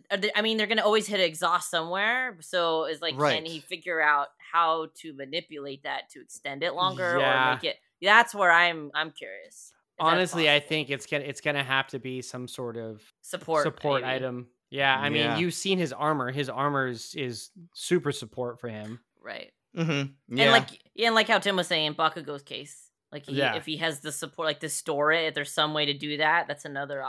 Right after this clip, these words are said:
Speaker 2: But I don't
Speaker 1: option.
Speaker 2: know if that's possible because
Speaker 1: I mean,
Speaker 2: he
Speaker 1: we don't
Speaker 2: has
Speaker 1: know.
Speaker 2: it,
Speaker 1: Yeah.
Speaker 2: there's an exhaust part to
Speaker 1: That's
Speaker 2: it.
Speaker 1: true.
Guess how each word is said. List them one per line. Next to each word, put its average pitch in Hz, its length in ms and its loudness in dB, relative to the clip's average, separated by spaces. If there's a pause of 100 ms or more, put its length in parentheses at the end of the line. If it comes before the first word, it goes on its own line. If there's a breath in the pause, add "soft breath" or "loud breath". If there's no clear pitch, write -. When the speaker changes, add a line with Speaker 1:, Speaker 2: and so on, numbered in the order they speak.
Speaker 2:
But 165 80 2
I 202 100 8
don't 233 100 4
Speaker 1:
option. 233 60 0
Speaker 2:
know 240 100 4
if 208 40 0
that's 214 240 2 (100)
possible 214 420 4
because 147 200 4
Speaker 1:
I 285 60 10
mean, 320 80 8
Speaker 2:
he - 0 -
Speaker 1:
we 320 80 6
don't 285 180 8
Speaker 2:
has 339 80 6
Speaker 1:
know. 185 100 4
Speaker 2:
it, 185 200 2
Speaker 1:
Yeah. 190 160 4 (100)
Speaker 2:
there's 165 140 6
an 175 60 0
exhaust 156 680 4
part - 280 -2
to 202 60 2
Speaker 1:
That's 190 240 4
Speaker 2:
it. - 40 0
Speaker 1:
true. 170 300 0